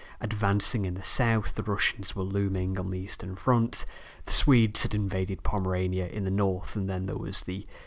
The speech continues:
threat of the French in the east. The French, you'll recall, had already knocked Hanover out of the war and sent Cumberland back to London with his tail between his legs. While it was a nightmare for the British from a military standpoint,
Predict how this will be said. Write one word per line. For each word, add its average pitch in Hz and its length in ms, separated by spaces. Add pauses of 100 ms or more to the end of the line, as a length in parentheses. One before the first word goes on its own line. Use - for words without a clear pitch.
threat - 540
of 110 140
the - 60
French 98 460
in 101 60
the 98 80
east. 104 420 (840)
The - 80
French, 101 560
you'll 117 220
recall, 98 480 (200)
had - 160 (100)
already 131 340
knocked 101 380
Hanover 104 480 (120)
out 101 200
of 98 80
the 104 80
war 101 340 (320)
and 135 100
sent 117 300
Cumberland 101 540
back 92 220
to - 140
London 92 380
with 92 100
his 95 140
tail 95 300
between 95 320
his 98 160
legs. - 480 (1200)
While 190 320
it 208 60
was 147 160
a 135 40
nightmare 123 760 (140)
for 113 360
the 104 160
British 101 540
from 98 280
a 104 200
military 101 360
standpoint, 98 680